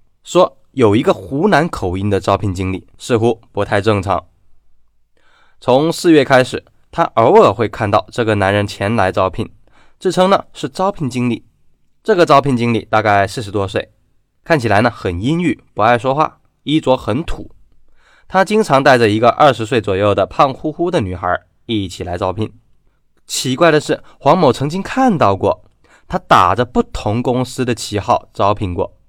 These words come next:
民警问他：“你为什么觉得他有问题呢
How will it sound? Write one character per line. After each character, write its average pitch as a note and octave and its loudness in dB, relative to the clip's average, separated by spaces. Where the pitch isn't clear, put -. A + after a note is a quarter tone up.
民 A2 0
警 A#2 0
问 A2+ 4
他 G#2+ 0
：“你 F#2+ -4
为 A2+ 0
什 G#2 -4
么 G2 -4
觉 - -10
得 G#2 -4
他 A2 -4
有 G2+ -2
问 F2+ -4
题 F2 -10
呢 E2 -10